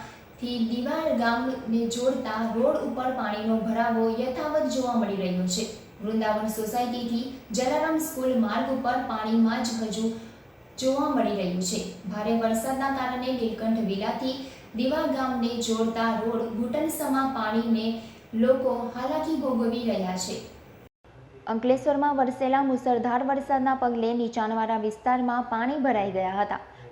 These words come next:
જેમાં સેફ્રોનથી દીવા જતા માર્ગ ઉપર આવેલ સોસાયટીઓમાં પણ વરસાદી પાણી ભરાઈ ગયા હતા,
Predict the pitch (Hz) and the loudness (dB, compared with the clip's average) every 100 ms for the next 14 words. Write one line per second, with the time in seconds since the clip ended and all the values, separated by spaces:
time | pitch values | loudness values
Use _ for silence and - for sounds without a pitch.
0 | - 226 226 226 226 226 220 247 254 247 | -2 2 2 0 0 -2 0 0 2 2
1 | 247 226 214 208 208 214 214 214 208 196 | 0 2 0 2 2 0 0 -2 0 0
2 | 240 254 - 233 240 196 208 214 220 220 | 0 0 2 2 2 0 0 0 -2 -4
3 | 208 240 262 254 240 233 220 214 214 220 | -2 0 0 0 0 2 0 0 0 0
4 | 247 - - - 240 269 330 320 320 - | -4 -14 -16 0 0 2 -2 -2 -2 0
5 | 269 262 277 233 208 190 190 190 190 208 | 2 4 2 0 0 0 2 0 0 0
6 | 190 | -2